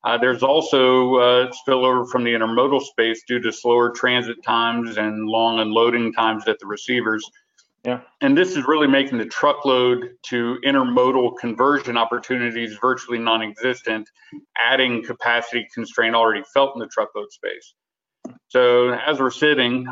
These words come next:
Speaker 1: all indicators point toward a full truckload environment with tighter capacity and elevated truckload rates and contract contractual rates, but also high spot rates continuing to third quarter. I'll focus on the contract rates and not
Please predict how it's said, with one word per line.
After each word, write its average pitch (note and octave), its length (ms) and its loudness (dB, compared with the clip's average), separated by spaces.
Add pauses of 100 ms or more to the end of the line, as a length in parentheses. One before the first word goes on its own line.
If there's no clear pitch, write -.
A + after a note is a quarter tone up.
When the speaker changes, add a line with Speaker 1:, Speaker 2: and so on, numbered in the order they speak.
(120)
Speaker 1:
all C#3+ 380 4
indicators C3 680 0
point C3 320 -4
toward B2 320 0
a A2+ 100 2 (120)
full B2+ 140 -4
truckload B2+ 500 0
environment A#2+ 480 0
with G#2+ 140 -10 (220)
tighter A#2+ 320 0
capacity B2 800 -2
and A2 260 -8
elevated A#2+ 420 0
truckload A#2+ 480 0
rates A2+ 400 0 (380)
and A#2 440 -2 (160)
contract C3+ 580 2 (140)
contractual A#2+ 680 -2
rates, A2+ 320 0
but B2 100 2
also B2+ 300 2
high A2+ 240 2
spot A2 400 0
rates G#2+ 400 -10
continuing A2 540 -10
to G#2 80 -8
third A2 320 -6
quarter. A2 340 -2 (360)
I'll A#2+ 200 2
focus B2 360 0
on B2 120 2
the A#2 80 -6
contract B2 580 0
rates B2 300 0
and A#2+ 100 -6
not A#2+ 220 0